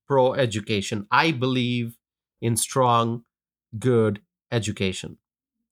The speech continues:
I took my O and A level exams. I have a Bachelor of Arts degree from a, from an excellent university.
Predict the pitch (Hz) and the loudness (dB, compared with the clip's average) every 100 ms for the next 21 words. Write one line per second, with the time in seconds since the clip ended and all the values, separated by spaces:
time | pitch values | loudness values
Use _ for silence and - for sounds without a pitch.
0 | - 113 131 160 147 127 117 127 135 135 | -4 -2 0 0 2 2 2 2 2 0
1 | 135 131 135 131 131 113 104 101 101 107 | 0 0 0 0 0 -2 -2 -2 -2 -4
2 | - - _ _ _ _ _ _ _ _ | -6 -10 _ _ _ _ _ _ _ _
3 | _ 113 113 113 139 127 101 117 120 - | _ 0 0 2 2 2 0 2 2 0
4 | 135 120 113 - 107 117 127 - 127 117 | 0 2 0 0 2 2 0 -2 -2 -2
5 | 123 127 - 113 110 104 - 113 98 101 | -2 -2 -2 -2 0 -2 -4 -6 -6 -8
6 | _ _ - 120 110 107 - 151 156 - | _ _ -8 -2 -2 -2 -6 -4 -2 -2
7 | - 156 127 117 113 104 98 95 - 98 | 0 2 0 0 -2 -4 -4 -8 -8 -8
8 | 104 101 | -6 -8